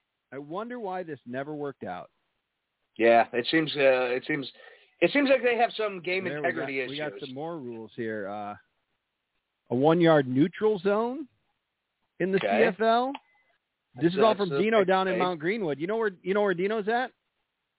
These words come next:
Speaker 2: Mount Greenwood.
Speaker 1: Yeah, that's right. Uh, they have fifteen to twenty-yard end zones. Yeah, I think it's like
Speaker 2: In Mount Greenwood?
Speaker 1: No, yeah, d-, just only in Mount Greenwood, Al. Yeah, down there at, uh, at,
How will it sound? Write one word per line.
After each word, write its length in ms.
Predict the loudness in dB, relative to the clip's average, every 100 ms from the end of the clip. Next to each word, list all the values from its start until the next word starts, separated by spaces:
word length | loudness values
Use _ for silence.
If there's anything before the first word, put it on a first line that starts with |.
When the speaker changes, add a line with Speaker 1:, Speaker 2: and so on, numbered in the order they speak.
| _
Speaker 2:
Mount 180 | 4 6
Greenwood. 340 | 4 2 2
Speaker 1:
Yeah, 40 | -2
that's 220 | -4 -6
right. 220 | -6 -2
Uh, 200 | 0 0 0
they 140 | -2 0
have 180 | 0 -2 -8
fifteen 460 | -10 -10 -12 -10 -8
to 60 |
twenty-yard 560 | -8 -8 -6 -6 -6 -4
end 180 | -6 -8
zones. 160 | -12 -2
Yeah, 180 | 2
I 60 | 2
think 160 | 0 -2
it's 100 | 0
like 140 | -2 -4 _ _ 2
Speaker 2:
In 140 | 4
Mount 240 | 6 2
Greenwood? 560 | 2 0 4 4 4 2 -8 _ _ _ _
Speaker 1:
No, 360 | -14 -8 -8 -6
yeah, 240 | -6 -6
d-, 180 | -8 -12 -10
just 160 | -10 -8 -6
only 240 | -4 -4
in 80 | -6
Mount 200 | -6 -8
Greenwood, 340 | -10 -12 -14
Al. 240 | -14 -16 -18 _ -4
Yeah, 180 | -4 -4 _ _
down 180 | -4 -2
there 160 | 0 -2
at, 80 | -2
uh, 200 | -4 -6
at, 80 | -8